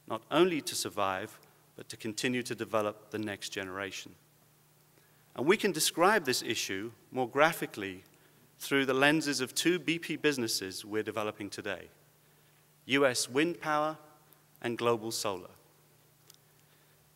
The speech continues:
Starting with wind, the wind market is doubling every two years, albeit from a small base. In two thousand and eight, B P has an operating business producing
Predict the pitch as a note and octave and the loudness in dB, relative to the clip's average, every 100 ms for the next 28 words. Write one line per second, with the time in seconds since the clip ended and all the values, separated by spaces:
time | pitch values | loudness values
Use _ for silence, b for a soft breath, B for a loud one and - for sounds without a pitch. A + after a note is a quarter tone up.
0 | - - F#3 G3+ A3 F#3 B2+ B2+ E3+ G2+ | -10 2 8 8 8 4 2 6 6 6
1 | F#2 G#2 - - - _ A#2+ C3+ G3 G3 | 0 -10 -14 -18 -20 _ -2 4 4 6
2 | C#3+ B2+ C3 - A#2 G#2+ D3 C#3+ G#2+ G2 | 4 4 -2 -2 -6 6 6 6 0 -4
3 | - A#2+ A#2 A#2 - A2+ G#2 F#2+ E2+ - | -4 -4 -4 -6 -4 -4 -4 -6 -8 -10
4 | - b b b b _ G#2 F#2 C3+ A2 | -12 b b b b _ -12 -2 2 2
5 | - - G2+ - G2+ F#2 F#2+ F2 - - | 0 -6 -4 -4 -4 -6 -6 -6 -8 -8
6 | - - b b b b b G#2+ - A2 | -8 -14 b b b b b -8 -6 0
7 | B2 B2+ A#2 G#2 G#2 - E3+ C3 C#3 - | 6 6 6 -2 -6 0 2 2 -2 -10
8 | b b b _ B2 B2 A#2+ A2+ A2 G#2 | b b b _ -4 -2 -2 0 0 0
9 | - C#3+ - B2+ A#2 A2 D3 D3+ A2 G#2+ | 0 -2 2 2 2 2 2 2 0 -4
10 | - B2 A2 B2 - A#2 A2+ | -6 -6 -4 -2 0 0 -2